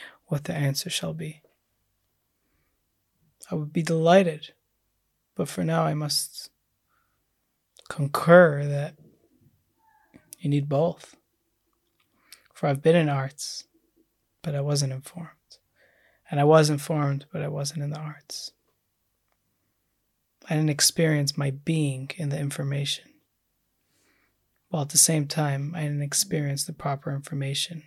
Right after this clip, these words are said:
while experiencing the fullness of my being. So what does this leave us with?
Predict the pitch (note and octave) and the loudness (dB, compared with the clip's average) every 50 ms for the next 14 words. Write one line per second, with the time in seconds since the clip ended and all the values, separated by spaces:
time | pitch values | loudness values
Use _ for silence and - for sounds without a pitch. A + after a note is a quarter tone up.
0 | _ _ _ - - _ _ _ - D3 C3+ - - - - - - D3+ C#3 C#3 | _ _ _ -20 -20 _ _ _ -8 -8 -6 -4 -4 -6 -6 -6 -4 -4 -4 -2
1 | - - - D3+ C#3 C#3 C3+ - - - E3+ D#3 D3 C#3+ D3 - - F#3+ F3 E3 | -4 -4 -4 -6 -6 -8 -8 -10 -8 -6 -6 -4 -4 -2 -2 -2 -2 -4 -6 -8
2 | E3 E3 D#3+ - - F3 - - - _ _ - - _ _ _ _ _ _ _ | -10 -10 -10 -10 -12 -12 -12 -14 -20 _ _ -20 -20 _ _ _ _ _ _ _
3 | _ _ _ _ _ _ _ _ _ _ _ _ _ _ _ _ _ _ _ _ | _ _ _ _ _ _ _ _ _ _ _ _ _ _ _ _ _ _ _ _
4 | _ _ _ _ _ _ _ _ _ _ _ _ _ _ - - - - D#3+ D3 | _ _ _ _ _ _ _ _ _ _ _ _ _ _ -12 -8 -4 -2 0 0
5 | D3+ D3 - - - - - - - - - - - - - D#3+ - - F3 E3 | 2 2 2 2 2 2 0 2 2 2 2 0 -2 -2 -2 -2 0 0 0 0
6 | E3 E3 E3 C#3 - - - - - - - - - | -2 -2 -4 -4 -6 -8 -8 -12 -20 -20 -20 -20 -20